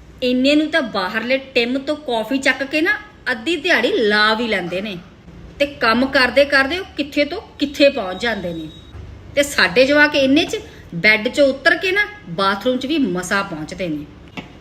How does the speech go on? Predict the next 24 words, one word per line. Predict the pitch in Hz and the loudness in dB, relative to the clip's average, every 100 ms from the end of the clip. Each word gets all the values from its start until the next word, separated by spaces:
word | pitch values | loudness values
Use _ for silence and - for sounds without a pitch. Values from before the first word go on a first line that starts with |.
| - - | -20 -16
ਬਸ | - 143 269 - - - 233 | 0 0 0 -10 -20 -12 -2
ਇਹੀ | 233 240 | 0 2
ਫਰਕ | 294 220 180 170 | 2 0 -6 -8
ਹੈ | 143 - - - - - - - - - | -14 -18 -20 -20 -20 -20 -20 -20 -16 -2
ਕਿ | 277 | -2
ਜਿਹੜਾ | 190 214 240 302 | 0 4 6 6
ਤੁਹਾਨੂੰ | 311 269 233 285 - | 4 0 0 -2 -2
ਇੰਡੀਪੈਂਡੈਂਟ | 220 208 196 180 175 170 | 0 0 0 0 0 -2
ਬਣਾਉਂਦਾ। | 165 180 175 147 151 - - - - | -4 -6 -4 -6 -10 -16 -20 -18 -6
ਤੇ | 339 277 - | -4 -4 0
ਜਿਹੜਾ | 262 320 415 | 4 6 4
ਇਨਸਾਨ | 359 302 - 226 190 180 - - | 4 2 4 2 2 0 -8 -4
ਇਸ | 302 302 | -2 0
ਗੱਲ | 277 277 | 2 4
ਨੂੰ | 294 302 - - | 4 -2 -4 0
ਟਾਈਮ | 214 220 262 | 2 2 2
'ਤੇ | 269 302 | 0 -2
ਸਮਝ | - - - 226 262 | -4 -8 -2 0 2
ਲਵੇ | 254 185 160 135 - - - - - | 2 0 -6 -14 -18 -20 -20 -20 -12
ਤੇ | 233 | -12
ਫਿਰ | - 233 254 294 | -2 2 4 6
ਉਹ | 311 330 381 - - - 160 | 6 4 0 -6 -18 -16 -12
ਜ਼ਿੰਦਗੀ | - 202 220 233 277 | -2 0 2 2 0
'ਚ | 285 | -2